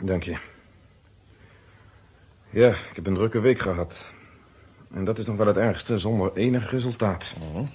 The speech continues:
Speaker 2: dat is beroerd, zeg. En, ehm, heb je in direct verband met de zaak nog wel mogelijkheid over?
Speaker 1: Nou, niet veel meer. Met vrijwel elke beschikbare rechercheur hebben we gewerkt aan de antecedenten en alibis van de debiteuren.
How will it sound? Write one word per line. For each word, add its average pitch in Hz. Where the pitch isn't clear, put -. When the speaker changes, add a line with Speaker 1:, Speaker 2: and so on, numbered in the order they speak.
Speaker 2:
dat -
is -
beroerd, 92
zeg. -
En, 110
ehm, 110
heb 117
je 120
in 117
direct 123
verband 117
met 117
de 113
zaak 117
nog 110
wel 110
mogelijkheid 113
over? 131
Speaker 1:
Nou, 131
niet 117
veel 131
meer. 90
Met 98
vrijwel 107
elke 123
beschikbare 120
rechercheur 110
hebben 104
we 101
gewerkt 110
aan 107
de 98
antecedenten 104
en 85
alibis 104
van 101
de 98
debiteuren. 87